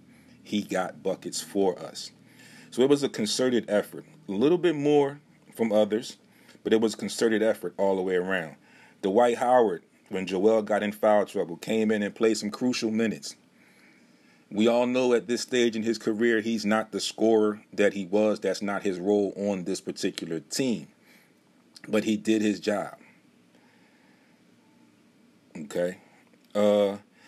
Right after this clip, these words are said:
the person that I mentioned a lot about, I was asked last week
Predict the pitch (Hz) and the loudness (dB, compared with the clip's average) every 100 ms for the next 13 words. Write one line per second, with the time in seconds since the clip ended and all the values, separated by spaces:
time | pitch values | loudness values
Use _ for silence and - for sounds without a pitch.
0 | - - 101 117 127 123 117 113 _ _ | -20 -18 -6 2 2 2 0 -4 _ _
1 | _ _ _ _ _ _ _ _ _ _ | _ _ _ _ _ _ _ _ _ _
2 | _ - 175 - 156 143 139 _ _ _ | _ 0 2 2 -2 -4 -6 _ _ _
3 | _ _ _ _ _ _ - 107 113 107 | _ _ _ _ _ _ -10 2 4 4
4 | 107 104 104 101 90 113 107 110 98 98 | 2 2 2 0 -2 -2 -2 -2 -2 2
5 | 101 90 85 80 - 90 98 107 104 104 | 2 2 -2 -6 -6 -2 0 0 0 0
6 | 101 92 - - _ - - - _ _ | 0 0 -4 -18 _ -20 -20 -20 _ _
7 | _ _ _ 101 98 95 92 95 98 90 | _ _ _ -2 2 2 0 -4 -4 -6
8 | - | -12